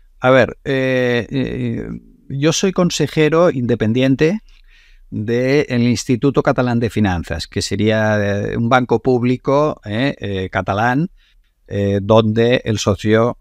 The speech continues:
eh, mayoritario es, es la Generalitat de Cataluña, eh, pero en el consejo dominamos los consejeros independientes,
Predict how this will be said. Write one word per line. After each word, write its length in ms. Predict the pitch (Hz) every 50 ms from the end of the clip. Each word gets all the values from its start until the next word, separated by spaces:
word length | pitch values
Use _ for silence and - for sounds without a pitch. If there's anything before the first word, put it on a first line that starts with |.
| _ -
eh, 220 | 107 95 92 90
mayoritario 840 | 92 95 95 101 98 95 101 92 - 110 110 107 107 101 101 95 92
es, 500 | 92 92 90 87 85 - - - - - - _ _ _ - - - -
es 340 | - 95 95 90 87 -
la 160 | 95 95 92 85
Generalitat 500 | 90 92 92 87 90 92 - 98 95 98
de 80 | 101
Cataluña, 720 | - 104 95 107 110 123 143 143 135 139 147 165 220 240 - _ - _ _ _ _ _ _ -
eh, 640 | - 123 120 117 117 113 113 113 113 113 113 110 107 - _ _
pero 540 | - 170 165 160 147 151 156 175 180 - - _
en 140 | - 127 117
el 140 | 120 113
consejo 580 | 107 127 117 110 - - 143 135 120 - - 147
dominamos 720 | 139 139 127 131 127 127 131 135 139 139 139 147 156 156
los 160 | - 131 117 -
consejeros 580 | - 113 104 - - 104 - 117 117 117 -
independientes, 1040 | 127 123 110 101 - 98 90 85 80 65 65 65 - _ _ _ - - - -